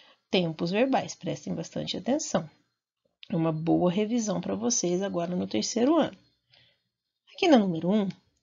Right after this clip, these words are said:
pense no trecho de um livro, <laughs>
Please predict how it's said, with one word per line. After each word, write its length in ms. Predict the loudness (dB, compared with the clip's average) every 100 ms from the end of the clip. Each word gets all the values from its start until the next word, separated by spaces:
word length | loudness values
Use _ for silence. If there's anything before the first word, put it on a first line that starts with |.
| _ _ _ 0
pense 380 | 4 4 4 -2
no 140 | -6 -6
trecho 340 | -8 -8 -8
de 100 | -6
um 220 | -4 -4 _ _ _
livro, 640 | -6 -4 -2 -2 0 -2 -2 _ _ _ _ -20 -20 _ _ -8
<laughs> 340 | -4 -4